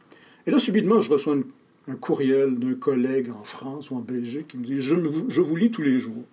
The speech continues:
Collègue dont je n'ai jamais entendu parler de ma vie. Alors, je me dis : « Tiens, c'est toujours la même question. Comment vous êtes arrivé là ? » Ben, c'est par l'effet d'accumulation, les médias, les, les moteurs de recherche. Donc, et ça, ça m'amuse toujours de découvrir. Euh, alors,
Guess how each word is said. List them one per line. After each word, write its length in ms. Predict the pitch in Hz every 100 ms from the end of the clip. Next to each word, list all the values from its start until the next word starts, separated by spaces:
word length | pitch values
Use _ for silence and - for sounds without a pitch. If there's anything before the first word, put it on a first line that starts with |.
| _ - - _ _ _
Collègue 220 | 202 185
dont 100 | 247
je 100 | 208
n'ai 120 | 226 226
jamais 260 | 311 320
entendu 340 | 359 254 190 226
parler 240 | 196 330
de 100 | 247
ma 140 | 208
vie. 300 | 180 127 127 - _ _ - - - -
Alors, 140 | 143 156
je 80 |
me 60 | 147
dis : « 100 | 127
Tiens, 200 | 123 147 113 - _ _ _ _ _ - _ _ _
c'est 120 | - 143
toujours 180 | 170
la 60 | 190
même 120 | 165
question. 220 | 160 151 330
Comment 220 | 165 165
vous 100 | 160
êtes 120 | 143 143
arrivé 300 | 131 120 120
là ? » 140 | 302
Ben, 180 | 262 131
c'est 200 | - 135
par 460 | 131 135 123 123 127
l'effet 240 | 135 135
d'accumulation, 680 | 131 123 135 127 123 - 131
les 80 | 135
médias, 400 | 123 120 123 131
les, 160 | 123 117 - - - -
les 80 | 139
moteurs 220 | 131 131
de 80 | 120
recherche. 420 | 117 180 269 - - - -
Donc, 300 | 262 269 -
et 60 | 247
ça, 120 | 269
ça 120 | 220
m'amuse 420 | 156 151 180 156
toujours 460 | - 185 156 202 233
de 80 | 131
découvrir. 760 | 131 160 180 135 135 135 117 - - - -
Euh, 320 | 131 123 131 127
alors, 180 | 147